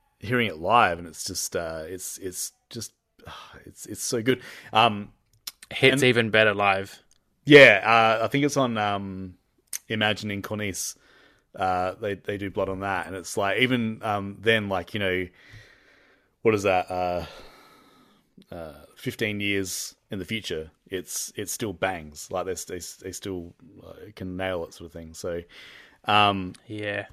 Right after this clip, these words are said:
Speaker 1: the, uh, I always thought it was about, uh, drugs. I'm not sure. Like, I remember in, in the book,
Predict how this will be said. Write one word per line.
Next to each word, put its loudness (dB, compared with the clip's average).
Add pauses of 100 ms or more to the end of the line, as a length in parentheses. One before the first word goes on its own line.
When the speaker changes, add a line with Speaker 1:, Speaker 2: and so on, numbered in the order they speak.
(420)
Speaker 1:
the, 8
uh, 4 (180)
I 12
always 10
thought 2
it 6
was 2
about, 2 (600)
uh, -6 (440)
drugs. -2 (880)
I'm -8
not -6
sure. 2 (840)
Like, 0
I 2
remember 0
in, -6
in -4
the -2
book, -4